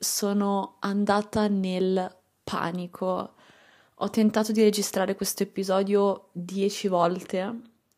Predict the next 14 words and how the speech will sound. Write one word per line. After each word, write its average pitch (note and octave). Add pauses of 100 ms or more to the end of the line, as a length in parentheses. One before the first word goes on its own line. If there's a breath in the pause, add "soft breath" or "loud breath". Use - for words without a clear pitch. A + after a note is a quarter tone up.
(120)
ehm, - (960)
costantemente A3
insoddisfatta G3+
di F#3
come F3+
fosse F#3
venuto. - (680 loud breath)
E G#3+
questa C4
cosa A#3
mi A3+
ha G#3
stressato G3
parecchio. -